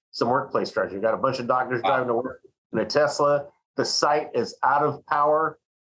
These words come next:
Speaker 1: Um, P G E's, they, they declined to do a, a,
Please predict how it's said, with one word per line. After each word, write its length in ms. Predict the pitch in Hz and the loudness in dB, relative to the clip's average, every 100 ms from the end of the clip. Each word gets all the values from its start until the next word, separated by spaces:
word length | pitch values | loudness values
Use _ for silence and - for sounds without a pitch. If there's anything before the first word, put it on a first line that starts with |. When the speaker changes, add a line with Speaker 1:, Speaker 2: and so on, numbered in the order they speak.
| _ | _
Speaker 1:
Um, 420 | 127 120 113 113 - | -2 0 0 -2 -2
P 140 | 160 | -2
G 280 | 135 156 156 | 2 2 2
E's, 280 | 151 135 - | 0 -6 -2
they, 260 | 135 147 | 0 0
they 180 | 131 147 | 0 0
declined 500 | 143 127 151 156 156 | 0 0 2 2 2
to 80 | 147 | 2
do 220 | 135 147 | 2 2
a, 160 | 135 123 | 4 2
a, 380 | - 123 117 | 2 2 2